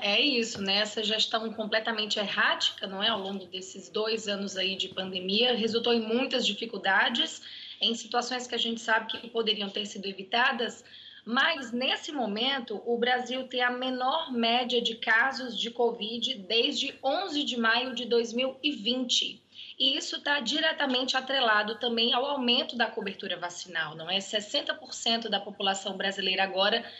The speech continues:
tem as doses completas da vacina. E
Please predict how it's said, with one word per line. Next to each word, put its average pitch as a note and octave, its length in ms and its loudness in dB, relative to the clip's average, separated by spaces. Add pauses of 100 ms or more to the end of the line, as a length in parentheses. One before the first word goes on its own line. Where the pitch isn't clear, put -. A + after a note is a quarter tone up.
(220)
tem A3+ 320 2
as A3+ 180 2
doses G#3+ 420 2
completas A#3 720 0
da A3+ 140 2
vacina. A3 720 -2 (420)
E B3 500 0